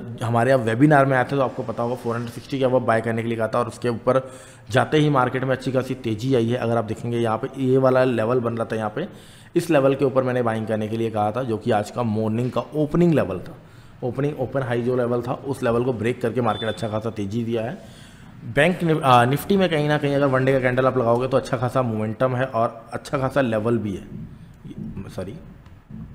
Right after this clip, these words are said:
हम्म, ये देखिए, बै-, Nifty ने एक, आ,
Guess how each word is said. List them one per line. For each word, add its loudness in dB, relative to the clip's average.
हम्म, -10
ये -4
देखिए, -12
बै-, 2
Nifty 4
ने 6
एक, 0
आ, 4